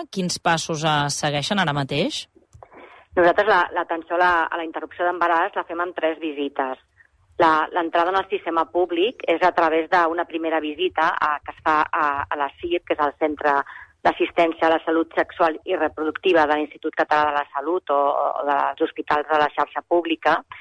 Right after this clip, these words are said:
Speaker 2: I llavors en aquesta primera visita amb la llevadora, el que fa, eh, la dona demanda la, la interrupció, la llevadora li explica, eh, que té l'opció de triar el mètode farmacològic o el mètode quirúrgic o instrumental. Se li dona informació de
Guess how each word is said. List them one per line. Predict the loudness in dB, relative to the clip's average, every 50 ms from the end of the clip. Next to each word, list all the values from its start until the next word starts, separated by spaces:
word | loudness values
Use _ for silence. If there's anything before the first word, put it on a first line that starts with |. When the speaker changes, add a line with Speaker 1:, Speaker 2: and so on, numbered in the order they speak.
| -20 -20 -20 -20 -20 -20 -14 _ 0
Speaker 2:
I | 2 4
llavors | 4 4 4 2
en | 0 0
aquesta | 0 -2 -2 -2 -2 -2
primera | -2 0 -2 2 2 2 2 2
visita | 0 -2 -10 -10 -6 -2 0 0
amb | 0 0
la | 0 0
llevadora, | 0 0 2 2 2 4 4 2 4 2 0 -2 -4 -8 -18 -20 -20 -10 -4 -2
el | -2 -2
que | 0 -4 -6
fa, | -2 2 2 4 4 2 2 -2
eh, | -2 0 0 2 2 2 0
la | 0 0
dona | 0 0 0 0
demanda | -2 0 0 0 0 0 0 2
la, | 2 2 2 2
la | 0 -2
interrupció, | -4 -2 -4 -4 -4 -4 -10 -10 -4 0 2 2 4
la | 4 2 2
llevadora | 2 0 0 0 0 2 2 2
li | 2 0
explica, | -2 -4 -4 _ -6 -6 -4 0 0 2 2 0 -2 -6 -20 -20 -16 _ -2
eh, | 0 2 2 2 0 -2
que | -4 -6
té | -2 0 0
l'opció | 0 0 -2 -4 -4 0 2
de | 2 0
triar | 0 0 0 0 2 2
el | 0
mètode | -2 -4 -4 -2 -2 -2 -2
farmacològic | -2 -2 -2 0 -2 -2 0 0 2 2 2 0 -2 -6 -4 0 2
o | 2 4
el | 4 2 0
mètode | -2 -4 -4 -2 -2 0 2 2 0 -2 _ _ _ _
quirúrgic | -6 -2 -2 -2 -2 -2 -6 -8 -8 _ -14 -6 -2
o | 0 0
instrumental. | -2 -2 -4 -2 0 2 2 0 0 0 0 2 2 0 -2 -6 -10 -16 -20 -20 -20 -20 -20 _ -2
Se | 0 2
li | 4 4
dona | 4 2 2
informació | 0 -2 -2 0 2 2 0 0 0 0 2
de | 2